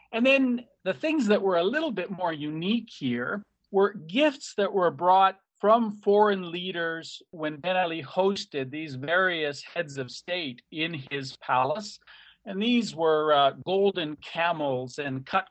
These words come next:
crystal stallions and Buddhas on sort of podiums and a great deal of this kind of stuff that I'm not quite sure where you would put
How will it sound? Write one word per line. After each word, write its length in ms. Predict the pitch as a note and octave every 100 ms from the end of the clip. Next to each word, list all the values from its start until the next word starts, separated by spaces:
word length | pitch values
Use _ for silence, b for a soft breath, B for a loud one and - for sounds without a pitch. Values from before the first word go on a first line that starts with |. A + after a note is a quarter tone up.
| _
crystal 540 | - F#3+ - - D#3+
stallions 1040 | D3+ - F3 D#3+ D#3+ D3+ C#3 B2 B2 A#2+
and 180 | C#3+ C3+ b b
Buddhas 760 | - C3+ G#3 G3 E3 D3+ C#3+ C3+ _ D3 D3+
on 280 | C3+ C3+ C3+
sort 180 | - D3+
of 140 | C3
podiums 800 | - G3 G3 D#3 C#3 B2+ B2+ C3
and 200 | D3 C#3 B B -
a 140 | A3+
great 420 | G#3 C#4+ D#4 E3
deal 300 | D3 G3 G3+
of 140 | D3+ C3+
this 240 | G#3 G3+
kind 340 | - D3 C#3
of 80 | C3
stuff 380 | C3 - C#3 C3+
that 80 | D3
I'm 100 | D#3+
not 160 | G3
quite 240 | - E3+ E3
sure 240 | - D3+
where 380 | C3+ D#3+ F#3+ F3+
you 240 | D#3 D3+
would 200 | C#3+ C#3 _
put 120 | D3+